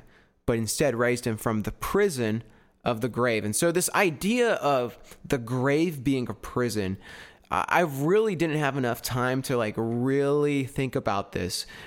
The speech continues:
but I think there may be something here. So, uh, in First Peter three nineteen, it tells us that Jesus, when he died, he preached to the spirits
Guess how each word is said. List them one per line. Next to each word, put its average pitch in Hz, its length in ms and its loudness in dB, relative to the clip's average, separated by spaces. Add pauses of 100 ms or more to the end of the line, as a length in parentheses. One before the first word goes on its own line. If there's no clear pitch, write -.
(120)
but 139 80 4
I 139 80 4
think 226 200 0
there 190 120 2
may 160 140 2
be 139 120 2
something 113 360 -2
here. 98 220 -4
So, 131 300 2 (440)
uh, 127 400 4
in 135 120 0
First 202 280 0
Peter 165 280 2
three 156 260 0
nineteen, 147 540 0
it 107 100 0
tells 170 300 2
us 131 140 0
that 120 280 0
Jesus, 135 540 0
when 123 100 0
he 123 120 -2
died, 104 360 0
he 113 120 -6
preached - 500 -4
to 139 60 -4
the 113 100 -2
spirits - 640 -2